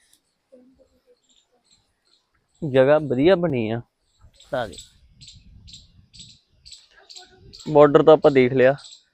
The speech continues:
ਹੁਣ ਪਿੰਡ ਦੀ ਸੈਰ ਕਰਦੇ ਆਪਾਂ। ਤਾਰ ਤੋਂ ਚੱਲਦੇ ਵਾਪਸ। ਚੱਲ ਹੁਣ ਬਣਾ। ਪਿੰਡ ਦਾ ਚੱਕਰ ਲਾ ਲਈਏ ਆਪਾਂ, ਹਨਾ? ਗੱਟੀ ਬਸ,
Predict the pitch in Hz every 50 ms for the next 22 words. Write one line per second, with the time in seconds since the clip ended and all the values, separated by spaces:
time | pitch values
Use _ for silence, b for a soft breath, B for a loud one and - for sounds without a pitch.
0 | _ _ _ _ - - - 131 131 - - 143 139 135 139 139 139 143 - _
1 | _ _ - - - - _ _ - - - - 117 110 110 110 - 110 104 107
2 | - 113 107 101 92 - - 135 147 - _ _ _ _ _ _ - _ _ _
3 | _ _ _ _ _ - - 110 117 113 110 - 120 107 - 120 117 113 117 110
4 | 107 107 107 104 - - - - 139 - - - _ _ _ _ _ _ _ -
5 | - _ _ _ _ - 160 156 156 156 151 143 131 113 110 113 - _ _ _
6 | _ _ _ _ _ _ _ _ _ _ _ _ 659 640 640 640 640 640 640 640
7 | 622 622 622 640 640 622 - 640 _ _ 640 640 640 640 - _ _ - - -
8 | _ _ _ - - - - 165 160 151 147 170 160 156 151 - - 175 156 156
9 | 156 147 147 143 160 151 - - - 147 151 151 156 170 214 254 262 - - -
10 | - - - - - - - - _ - - - - _ _ _ - - _ -
11 | 147 139 160 151 - - - 160 165 165 160 151 147 147 151 143 143 -